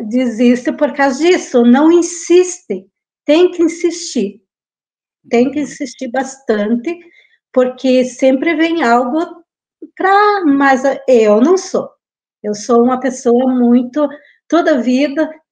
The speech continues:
Speaker 1: então, a, as pessoas sempre que tão em volta de mim dizem, "Meu Deus,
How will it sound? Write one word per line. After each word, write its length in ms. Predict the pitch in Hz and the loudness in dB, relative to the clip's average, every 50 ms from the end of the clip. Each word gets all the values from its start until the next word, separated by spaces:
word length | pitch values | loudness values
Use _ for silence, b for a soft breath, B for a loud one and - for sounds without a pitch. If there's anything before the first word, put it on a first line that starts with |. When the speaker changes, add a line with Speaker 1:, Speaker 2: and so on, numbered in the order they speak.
| _ _ - | _ _ -2
Speaker 1:
então, 840 | 247 247 247 240 240 254 254 247 247 262 254 262 269 262 254 254 - - | 2 2 2 2 2 0 2 2 4 2 2 2 0 -2 -4 -8 -10 -8
a, 800 | 277 254 240 240 240 240 240 233 226 240 240 233 - - 240 233 | -4 -2 0 0 2 2 2 0 0 0 -2 -4 -2 0 0 0
as 120 | 233 240 - | 0 0 -2
pessoas 500 | - 269 247 254 - 269 254 254 254 - | -2 -2 -2 0 2 2 2 2 2 2
sempre 340 | - 269 262 262 277 277 269 | 0 0 0 0 -2 -4 -4
que 400 | - 262 262 254 247 240 240 - | -2 -2 0 2 2 0 0 0
tão 160 | - 240 247 254 | 0 2 2 2
em 140 | 254 254 240 | 2 0 0
volta 380 | 240 233 233 240 240 - 262 | 2 2 2 0 0 -4 -6
de 160 | 226 208 240 226 226 | -4 -4 -4 -4 -4
mim 260 | 226 226 240 247 254 | -2 0 0 0 0
dizem, 240 | 240 233 233 240 240 | -2 -4 -2 2 2
"Meu 320 | 240 240 226 240 262 - 320 | 4 4 4 2 0 0 -2
Deus, 300 | 349 311 294 277 277 | -2 2 2 2 2